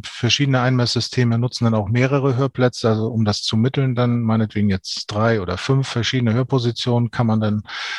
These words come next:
äh, eingeben und da legt man sich dann jeweils das Mikrofon auf den Kopf und dann, äh, lässt man das laufen und, ähm, dann misst dieses Mikrofon am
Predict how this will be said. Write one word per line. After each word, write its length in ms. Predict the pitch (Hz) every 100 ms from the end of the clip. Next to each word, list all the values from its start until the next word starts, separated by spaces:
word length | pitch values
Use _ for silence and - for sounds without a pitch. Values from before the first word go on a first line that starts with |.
| - -
äh, 180 | 117 110
eingeben 560 | 117 131 131 127 127
und 160 | 120 110
da 80 | 110
legt 240 | 113 -
man 80 | 113
sich 100 | 113
dann 160 | 110
jeweils 240 | 107 107 101
das 120 | 98
Mikrofon 440 | 110 104 101 113
auf 80 | 104
den 80 | 92
Kopf 380 | - 170 - -
und 180 | 117 110
dann, 300 | 117 113 107 - - - -
äh, 140 | - 117
lässt 220 | 117 -
man 120 | 117
das 160 | 101 107
laufen 480 | 113 123 127 151 139 - - - - - - _
und, 480 | - 127 127 113 - -
ähm, 520 | 120 120 120 117 147 127 -
dann 280 | 120 139
misst 260 | 131 165 -
dieses 260 | 160 139 -
Mikrofon 880 | 143 117 - 117 127 165 202 165 - - _ _
am 360 | - 139 165 160